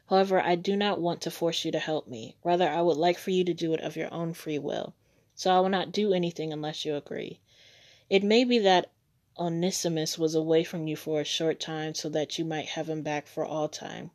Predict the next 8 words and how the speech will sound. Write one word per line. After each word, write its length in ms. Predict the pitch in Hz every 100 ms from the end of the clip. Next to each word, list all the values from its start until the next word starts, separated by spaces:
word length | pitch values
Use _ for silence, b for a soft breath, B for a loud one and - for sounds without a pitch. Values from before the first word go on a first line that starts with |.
| _ b b b b
And 140 | 160
now 200 | 175 185
he 180 | 196 214
is 160 | 190
not 200 | 175 165
just 240 | - 165 -
a 60 |
slave, 460 | 156 - 151 147 147